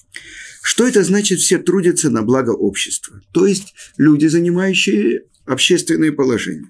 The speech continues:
Пусть делают это во имя небес, во имя заповедей, а не для славы, не для собственной выгоды или для желания возвыситься над людьми. Потому что им в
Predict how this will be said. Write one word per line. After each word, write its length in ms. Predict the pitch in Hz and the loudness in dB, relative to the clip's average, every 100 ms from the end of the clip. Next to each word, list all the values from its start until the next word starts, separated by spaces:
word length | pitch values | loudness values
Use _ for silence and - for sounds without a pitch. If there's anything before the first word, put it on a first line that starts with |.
| _ _ - - - | _ _ -20 -20 -4
Пусть 280 | 170 165 123 | 0 0 0
делают 440 | 160 240 214 185 | 0 2 0 2
это 220 | 196 202 135 | 0 2 2
во 100 | 123 | 2
имя 220 | 147 139 | 4 2
небес, 540 | 117 95 87 - - _ _ _ _ _ _ | 2 0 -4 -8 -16 _ _ _ _ _ _
во 160 | 95 131 | -2 2
имя 200 | 202 190 | 2 2
заповедей, 680 | 123 120 90 80 - 85 - | 2 -2 -2 -6 -6 -8 -8
а 140 | - 202 | -2 0
не 140 | 110 | 0
для 220 | 92 90 | 0 -4
славы, 760 | - - 104 139 131 117 117 - - - | -4 -2 0 0 0 -2 -6 -10 -20 -2
не 140 | 117 | 0
для 160 | 120 123 | 2 0
собственной 560 | - 180 - 110 104 98 | 0 -2 -2 0 0 0
выгоды 680 | 98 147 285 120 110 107 - _ - | 2 2 2 0 0 -4 -8 _ -2
или 200 | 127 123 | 2 2
для 200 | 101 110 | 0 -2
желания 420 | 104 110 156 143 | 0 0 0 0
возвыситься 800 | 95 98 85 120 139 107 - 107 | -2 -4 -2 0 0 -4 -4 -2
над 240 | 101 98 95 | -2 -2 -2
людьми. 420 | 95 85 85 - _ _ _ - _ _ _ _ _ _ _ _ _ _ - | -4 -6 -10 -12 _ _ _ -20 _ _ _ _ _ _ _ _ _ _ -6
Потому 360 | 110 120 160 | -2 2 2
что 200 | 170 - | 2 0
им 440 | 113 - 175 147 131 | -2 0 2 2 0
в 200 | - | -4